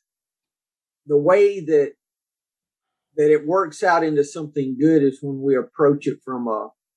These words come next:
from a path of love. That it, uh, it's like,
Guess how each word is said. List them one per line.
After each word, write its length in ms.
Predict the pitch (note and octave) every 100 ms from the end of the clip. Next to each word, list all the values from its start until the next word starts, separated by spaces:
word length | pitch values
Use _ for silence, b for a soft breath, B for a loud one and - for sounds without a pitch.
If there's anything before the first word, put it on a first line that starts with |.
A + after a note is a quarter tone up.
| _ _ _ _ _ _ _ _ _ -
from 580 | C3+ B2+ A#2 A2+ A2+ - _ _ _ _
a 60 | -
path 380 | E3+ D3 C#3+
of 140 | C3 A#2
love. 420 | C3+ B2+ G2+ - _ _ _ _ _ _ _ _ _ _ _ _
That 180 | C3 C3
it, 260 | C3 B2+ _ -
uh, 440 | B2+ A#2 A2+ A2+ A2 _ _ _ C3
it's 100 | C3+
like, 240 | F3 -